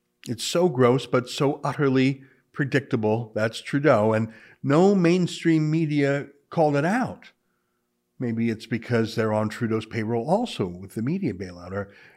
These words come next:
maybe because they hate the convoy too, or maybe because they don't want to be called Islamophobic if they disagree with the bullies at the N C C M making that aspersion.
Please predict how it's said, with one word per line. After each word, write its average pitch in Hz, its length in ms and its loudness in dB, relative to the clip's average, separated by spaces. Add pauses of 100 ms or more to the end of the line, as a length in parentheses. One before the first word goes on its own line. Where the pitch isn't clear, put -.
(200)
maybe 107 160 -8
because 110 300 -4
they 113 180 0
hate 131 240 -2
the 139 80 -6
convoy 147 520 6
too, 156 440 6
or 113 260 2 (400)
maybe 113 160 -2
because 131 320 0
they 135 100 2
don't 131 220 2
want 139 140 0
to - 20 0
be 135 80 2
called 143 300 0
Islamophobic 143 840 0
if 135 80 0
they 127 140 2
disagree 131 760 -2 (180)
with 127 160 -4
the 135 80 0
bullies 110 640 0
at 120 100 -4
the 110 160 -2
N 110 220 -4
C 120 220 -10
C 135 220 -8
M 147 200 -2
making 107 260 -6
that 113 160 -6
aspersion. 185 600 -6